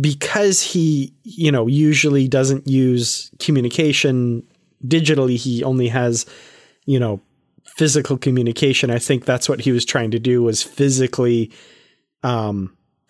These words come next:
get this information to the <laughs> Dominion somehow in this, in these vials. I'm not a hundred percent clear on that, but yeah, I'm not, not a hundred percent,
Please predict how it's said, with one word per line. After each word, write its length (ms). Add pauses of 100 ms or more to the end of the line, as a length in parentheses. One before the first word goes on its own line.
get 220
this 220
information 720
to 340
the 120
<laughs> 100
Dominion 520
somehow 540
in 300
this, 400 (560)
in 180
these 220
vials. 520 (260)
I'm 140
not 200
a 40
hundred 260
percent 340
clear 280
on 180
that, 300 (140)
but 320 (580)
yeah, 320 (600)
I'm 160
not, 240 (540)
not 160
a 40
hundred 240
percent, 320